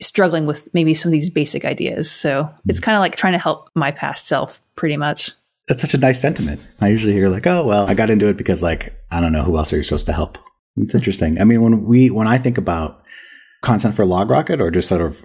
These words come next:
Speaker 2: content in general, people talk a lot about either that kind of intermediate content, content for intermediate level practitioners, and then, of course, kind of expert level content. But I don't know. I mean, it seems like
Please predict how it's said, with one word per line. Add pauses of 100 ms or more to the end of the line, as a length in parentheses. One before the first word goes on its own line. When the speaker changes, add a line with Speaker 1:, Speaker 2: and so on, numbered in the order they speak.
(120)
Speaker 2:
content
in
general,
people
talk
a
lot
about (160)
either
that
kind
of
intermediate
content, (160)
content
for
intermediate
level
practitioners, (440)
and
then,
of
course,
kind
of
expert
level
content.
But (520)
I
don't
know.
I
mean,
it
seems
like